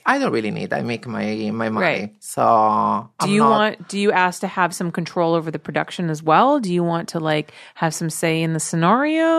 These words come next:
Speaker 1: Obviously, if you work for, uh, other production, you can't, you can't speak up that much.
Speaker 2: Mm.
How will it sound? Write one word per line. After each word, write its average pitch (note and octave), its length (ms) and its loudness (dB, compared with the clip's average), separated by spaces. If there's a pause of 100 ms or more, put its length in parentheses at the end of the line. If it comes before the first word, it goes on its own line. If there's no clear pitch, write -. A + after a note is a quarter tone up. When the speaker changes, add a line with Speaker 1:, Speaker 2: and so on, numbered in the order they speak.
(100)
Speaker 1:
Obviously, D#3+ 480 0
if C3 160 -10
you D3 80 -2
work C3+ 380 0
for, B2 500 -2
uh, B2 260 0
other B2+ 300 0
production, B2+ 720 -4
you B2 80 0
can't, B2+ 480 -4 (300)
you D3 160 -8
can't C#3 280 -2
speak - 380 -8
up - 240 0
that A#2+ 180 -4
much. F#2+ 440 -6
Speaker 2:
Mm. F3 340 0